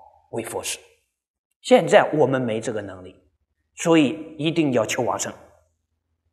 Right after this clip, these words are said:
到那个时候，就完全可以兑现这样一种心愿，必得佛日重回。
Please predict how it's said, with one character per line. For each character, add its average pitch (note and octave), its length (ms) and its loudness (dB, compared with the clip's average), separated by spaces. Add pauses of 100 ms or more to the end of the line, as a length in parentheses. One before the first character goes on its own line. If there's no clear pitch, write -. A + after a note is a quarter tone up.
(1400)
到 D#3 200 8
那 B3 160 6
个 B2 100 0
时 - 140 -4
候， G#2+ 180 -6 (560)
就 B3 140 10
完 G#3+ 360 12
全 A3+ 260 10
可 A#3 160 10
以 G3+ 140 10
兑 G3+ 220 8
现 F3 240 8
这 A3 140 6
样 E3 160 10
一 F3 80 6
种 C3+ 180 0
心 F3+ 220 2
愿， F3+ 180 2 (680)
必 E3 160 4
得 B2+ 360 4
佛 B2 420 0
日 D3 240 -4
重 G2+ 220 -14
回。 A2+ 160 -16